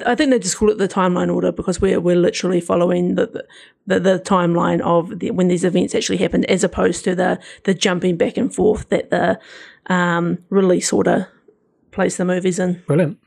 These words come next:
Speaker 1: And Paul, so that's the three things that I've been watching.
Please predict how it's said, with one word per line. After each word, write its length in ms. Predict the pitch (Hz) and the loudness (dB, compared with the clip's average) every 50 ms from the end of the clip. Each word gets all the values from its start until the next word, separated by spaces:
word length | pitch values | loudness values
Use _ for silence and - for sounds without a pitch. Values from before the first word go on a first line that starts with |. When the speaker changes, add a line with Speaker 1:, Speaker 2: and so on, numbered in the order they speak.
| _ _ _ _ _ _ _ _ _ _ _ _ _ _ _ _ _ _ _ _ _ _ _ _ _ _ _ _ _ - _ _ _ - | _ _ _ _ _ _ _ _ _ _ _ _ _ _ _ _ _ _ _ _ _ _ _ _ _ _ _ _ _ -20 _ _ _ -2
Speaker 1:
And 160 | 254 277 240 | -2 -2 0
Paul, 220 | - 190 190 185 | 0 0 0 0
so 160 | 196 - 233 226 | 0 0 2 2
that's 400 | 254 277 269 - - - - - | 2 0 0 -2 -8 -8 -8 -8
the 240 | - - 202 202 | -4 -2 -2 -2
three 320 | 190 - - - 220 208 180 | -2 -4 -2 0 0 0 0
things 280 | - 208 196 196 185 185 | 0 0 0 0 0 0
that 120 | 202 180 | 0 0
I've 160 | 185 185 180 | 0 0 0
been 160 | 185 190 185 185 | -2 -2 -2 -2
watching. 400 | - - - - 214 220 254 | -2 -4 -4 -4 -2 -2 -4